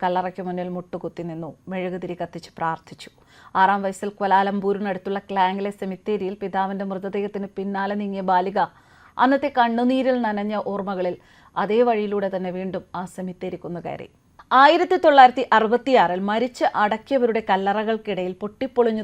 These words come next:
തുടങ്ങിയെങ്കിലും ആ കല്ലറ അവളെ കാത്തുകിടന്നു. കുരിശിൽ സി എം മാത്യൂസ്. മരണം ആയിരത്തി തൊള്ളായിരത്തി അറുപത്തിയാറ് സെപ്റ്റംബർ ഒൻപത് എന്ന് എഴുതിയിരിക്കുന്നു.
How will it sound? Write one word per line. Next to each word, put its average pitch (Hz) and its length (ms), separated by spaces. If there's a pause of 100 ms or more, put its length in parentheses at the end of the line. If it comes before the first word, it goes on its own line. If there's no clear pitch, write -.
തുടങ്ങിയെങ്കിലും 196 600 (120)
ആ 214 180 (100)
കല്ലറ 202 300
അവളെ 190 500
കാത്തുകിടന്നു. 170 540 (500)
കുരിശിൽ 269 460 (200)
സി 247 80
എം 247 240
മാത്യൂസ്. - 540 (300)
മരണം 294 360 (100)
ആയിരത്തി 269 480
തൊള്ളായിരത്തി 247 400 (100)
അറുപത്തിയാറ് 220 540 (120)
സെപ്റ്റംബർ 233 640
ഒൻപത് 226 500 (140)
എന്ന് 202 200 (220)
എഴുതിയിരിക്കുന്നു. 175 500